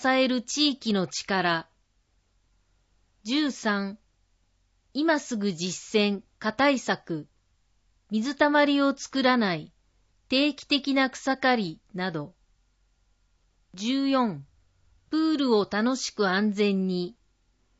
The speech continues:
マナーを守ってご利用を。十五、青少年の非行、被害防止、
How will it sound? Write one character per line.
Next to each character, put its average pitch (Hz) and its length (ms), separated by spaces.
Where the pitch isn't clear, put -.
マ 262 160
ナ 294 280
ー - 20
を 240 120
守 196 380
っ - 80
て 175 140
ご 175 180
利 202 160
用 202 160
を。 175 440
十 269 320
五、 190 340
青 285 320
少 302 320
年 208 320
の 156 340
非 - 240
行、 269 460
被 277 180
害 277 260
防 190 260
止、 185 400